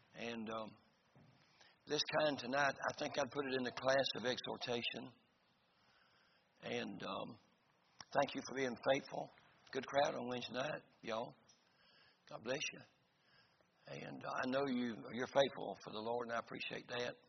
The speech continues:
Pastor, you've done a great job here. We pray for y'all.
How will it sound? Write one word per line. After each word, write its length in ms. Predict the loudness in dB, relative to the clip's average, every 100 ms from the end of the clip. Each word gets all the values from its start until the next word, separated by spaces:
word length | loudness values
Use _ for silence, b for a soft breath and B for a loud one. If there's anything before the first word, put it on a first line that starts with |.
| _ _ b b b b
Pastor, 220 | 2 2 2
you've 140 | -2
done 120 | -2 -2
a 40 |
great 220 | 0 0
job 280 | 2 4 2 0
here. 240 | -6 -6 -10 -20 b b b b -16
We 60 | -4
pray 180 | -2 -2
for 60 | -2
y'all. 380 | 0 2 0